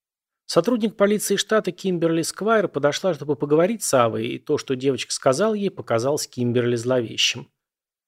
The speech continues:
Она позже написала в отчете, что Ава сказала ей: «Мама лежит», и что она пыталась поднять маму, мама испачкалась, Ава пыталась помыть маму. Были еще слова «Уходи, я тебя не боюсь»,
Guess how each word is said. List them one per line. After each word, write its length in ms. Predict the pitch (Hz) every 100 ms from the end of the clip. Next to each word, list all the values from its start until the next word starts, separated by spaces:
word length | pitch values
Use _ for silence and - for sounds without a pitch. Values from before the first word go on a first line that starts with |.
| _ -
Она 200 | 220 233
позже 280 | 240 180
написала 480 | 190 190 196 240 214
в 40 | 165
отчете, 400 | 151 - 151 -
что 200 | - 143
Ава 120 | 131
сказала 420 | - 143 127 117
ей: 280 | 117 123 _ 135
«Мама 380 | 135 135 113
лежит», 460 | 110 113 131 240 - - _ _
и 60 | -
что 200 | - 143
она 280 | 131 - -
пыталась 400 | 131 131 117 -
поднять 540 | 127 123 170 226 208
маму, 400 | 180 165 147 127
мама 320 | 123 120 117
испачкалась, 760 | 101 - 185 208 - 175 - 147
Ава 220 | 196 185
пыталась 460 | 165 170 170 160
помыть 440 | - 180 226 208 -
маму. 380 | 123 117 131 _ _ _ _ _ _ _ _ -
Были 240 | 139 131
еще 240 | 123 147
слова 580 | - 139 131 127 123 - _ -
«Уходи, 420 | 131 - 135 131
я 120 | 131
тебя 220 | 127 127 131
не 120 | 131
боюсь», 520 | 156 202 131 -